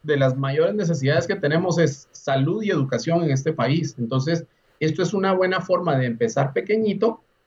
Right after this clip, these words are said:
¿verdad? E ir creciendo poco a poco estas dos iniciativas. Mira, yo me he quedado sorprendido. A ver, cuando regresé de Inglaterra,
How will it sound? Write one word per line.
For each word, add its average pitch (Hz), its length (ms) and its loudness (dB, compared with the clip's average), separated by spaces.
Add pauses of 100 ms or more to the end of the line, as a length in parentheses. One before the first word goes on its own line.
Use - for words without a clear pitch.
(300)
¿verdad? 165 400 0 (120)
E 143 100 2
ir 160 280 0
creciendo 165 640 -2
poco 139 200 0
a 135 100 -2
poco 143 200 2
estas 135 240 -2
dos 139 180 0
iniciativas. 135 680 0
Mira, 143 400 0 (300)
yo 160 100 0
me 233 80 2
he 233 60 0
quedado 208 240 0
sorprendido. 208 920 0 (1300)
A 131 60 0
ver, 147 160 0
cuando 135 180 2
regresé 131 280 -2
de 214 100 2
Inglaterra, 208 680 -2